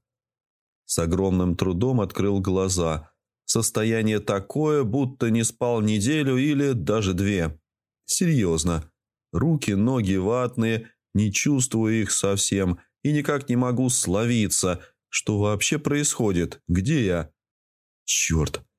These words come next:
болит все тело. Потянулся, пытаясь перевернуться на бок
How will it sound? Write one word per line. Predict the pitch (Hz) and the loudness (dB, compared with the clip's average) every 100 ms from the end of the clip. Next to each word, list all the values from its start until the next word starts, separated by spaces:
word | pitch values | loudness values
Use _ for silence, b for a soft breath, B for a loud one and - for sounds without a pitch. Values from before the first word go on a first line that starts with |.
| _ _ | _ _
болит | - 82 85 110 135 | -2 0 2 0 0
все | - - 120 | -2 -2 -2
тело. | - 98 90 82 80 - _ _ _ _ _ - | 0 0 0 0 -2 -8 _ _ _ _ _ -4
Потянулся, | 101 113 110 143 156 143 147 | -2 0 0 0 0 -2 -2
пытаясь | 151 135 135 127 127 | -2 -2 0 0 0
перевернуться | 127 117 120 117 110 110 - 104 | -2 -2 0 0 0 0 -2 0
на | 104 131 131 | 0 0 0
бок | 127 - | -2 -4